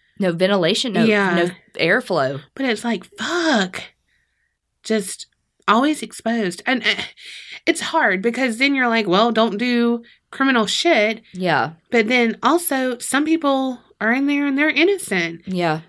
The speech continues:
Speaker 2: You know, and so they're suffering.
Speaker 1: And, I mean, it's, I mean, our ju-,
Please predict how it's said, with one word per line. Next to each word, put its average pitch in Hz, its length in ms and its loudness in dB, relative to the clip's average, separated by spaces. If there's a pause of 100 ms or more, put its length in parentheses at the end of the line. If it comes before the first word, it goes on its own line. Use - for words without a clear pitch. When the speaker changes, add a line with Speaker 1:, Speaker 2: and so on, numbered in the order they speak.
Speaker 2:
You 240 140 0
know, 254 140 2
and 226 140 0
so 240 120 -2
they're 285 220 2
suffering. 262 760 -2 (640)
Speaker 1:
And, 208 380 2
I 185 80 0
mean, 180 180 2
it's, 180 240 -6
I - 60 0
mean, 175 240 0
our 180 100 2
ju-, 190 220 -2